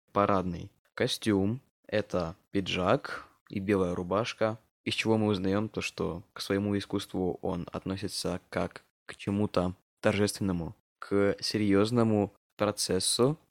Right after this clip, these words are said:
который достоин уважения. И поза его уверенная, его взгляд полный неудовлетворения также поддерживает мою теорию о том, то, что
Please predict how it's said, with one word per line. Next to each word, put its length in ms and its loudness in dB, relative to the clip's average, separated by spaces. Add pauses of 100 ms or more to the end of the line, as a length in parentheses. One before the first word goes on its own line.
(120)
который 540 0 (240)
достоин 500 2
уважения. 640 2 (260)
И 440 -2 (260)
поза 480 2 (220)
его 300 -6
уверенная, 680 -2 (260)
его 520 4 (240)
взгляд 380 0
полный 640 0
неудовлетворения 1600 0 (240)
также 340 0
поддерживает 920 0 (380)
мою 240 2
теорию 560 4 (260)
о 100 -8
том, 280 -2
то, 120 -8
что 360 -8